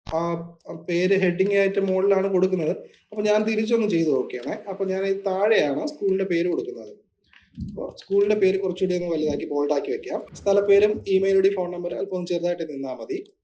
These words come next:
അതിനുശേഷം ഇത്രയും അവിടെ ഓരോ പ്രവ-, ഓരോ, ആ, കാര്യങ്ങളായിട്ടുള്ളത്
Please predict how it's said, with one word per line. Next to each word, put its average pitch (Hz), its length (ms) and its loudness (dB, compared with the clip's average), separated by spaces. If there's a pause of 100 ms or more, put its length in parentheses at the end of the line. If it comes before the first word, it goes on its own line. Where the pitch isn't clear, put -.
(280)
അതിനുശേഷം 180 540 -2
ഇത്രയും 185 380 -2 (220)
അവിടെ 160 460 -6
ഓരോ 170 380 -4
പ്രവ-, 160 380 -4 (360)
ഓരോ, 175 440 -2 (200)
ആ, 160 220 -6
കാര്യങ്ങളായിട്ടുള്ളത് 165 720 -4